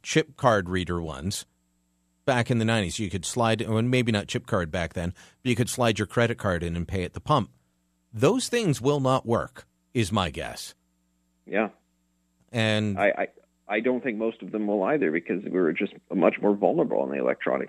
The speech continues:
Speaker 2: civilization. We need to do more testing. We need standardization. Uh, the Canadian government really has no clue what would happen if Canada was affected by this. The U S government only has slightly more information,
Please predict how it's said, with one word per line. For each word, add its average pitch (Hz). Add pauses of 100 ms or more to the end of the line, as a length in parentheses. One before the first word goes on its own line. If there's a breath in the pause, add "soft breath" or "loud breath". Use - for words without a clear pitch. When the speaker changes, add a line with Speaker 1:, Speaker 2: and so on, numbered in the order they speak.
Speaker 2:
civilization. - (280 loud breath)
We 104
need 123
to 147
do 123
more 92
testing. 113
We 104
need 107 (100)
standardization. 85 (400 soft breath)
Uh, 71
the 71
Canadian 92
government 101
really 71
has 95
no 78
clue 80
what -
would -
happen 76
if 76 (180)
Canada 80
was 92
affected 95
by 80
this. 92
The -
U 73
S - (100)
government 76
only 73
has - (140)
slightly 78
more 80
information, 90